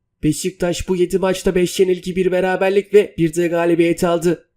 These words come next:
Beşiktaş'ın son bir ayda kötü gidişatında takım neredeyse tüm asıl oyuncuların sakatlık yaşaması büyük etkendi. Başarılı teknik adam şimdi de futbolcularından aynı kararlılığı göstermelerini istedi.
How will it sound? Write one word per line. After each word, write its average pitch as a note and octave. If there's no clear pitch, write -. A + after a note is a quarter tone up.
Beşiktaş'ın G3+
son F3
bir G3
ayda F#3+
kötü -
gidişatında F#3
takım F3
neredeyse F3+
tüm G3+
asıl G3+
oyuncuların G3+
sakatlık F#3
yaşaması F#3
büyük G3
etkendi. F3+
Başarılı F#3
teknik G3+
adam G3
şimdi G3
de G3+
futbolcularından F#3
aynı F#3
kararlılığı F#3
göstermelerini F3+
istedi. F#3+